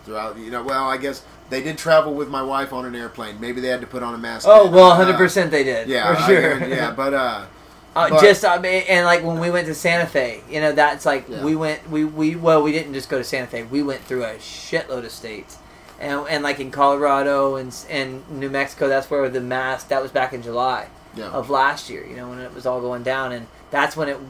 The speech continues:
Speaker 2: really, that's when I had to see my kids wear a mask for the first time. And, dude, it, it did. It did. Like, I was like, when we got into the elevator, I was like, "Take that shit off."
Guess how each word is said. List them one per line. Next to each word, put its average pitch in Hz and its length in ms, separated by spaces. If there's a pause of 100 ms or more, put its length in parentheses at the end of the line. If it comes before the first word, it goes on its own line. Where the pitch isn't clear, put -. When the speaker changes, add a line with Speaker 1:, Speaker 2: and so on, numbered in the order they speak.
Speaker 2:
really, 143 500 (160)
that's 143 220
when 143 80
I 135 60
had 135 100
to 123 60
see 139 140
my 135 200
kids 123 300
wear 123 120
a 120 60
mask 120 300
for 131 80
the 127 60
first 127 240
time. 127 220
And, 123 140 (420)
dude, 143 160
it, 160 240
it 170 280
did. 147 420
It 147 400
did. 143 340 (920)
Like, 131 140
I 135 140
was 135 100
like, 123 220
when 135 160
we 147 100
got 143 220
into 135 140
the 139 100
elevator, 151 460
I 147 60
was 131 100
like, 127 160
"Take 127 200
that 123 180
shit 123 160
off." 117 280